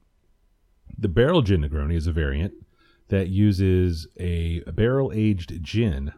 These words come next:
This one in particular is from Few Spirits. It's F E W. Uh, they're out of Chicago. Um, I had occasion to drive out there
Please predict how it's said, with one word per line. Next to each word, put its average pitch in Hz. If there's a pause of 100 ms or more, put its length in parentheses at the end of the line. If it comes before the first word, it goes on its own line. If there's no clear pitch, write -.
This 98
one 95
in 85
particular 117
is 82
from 85
Few 98
Spirits. 92
It's 82
F 85
E 78
W. 73 (440)
Uh, 82
they're 104
out 107
of 101
Chicago. 80 (460)
Um, 76
I 82
had 80
occasion 82
to 80
drive 82
out 85
there 82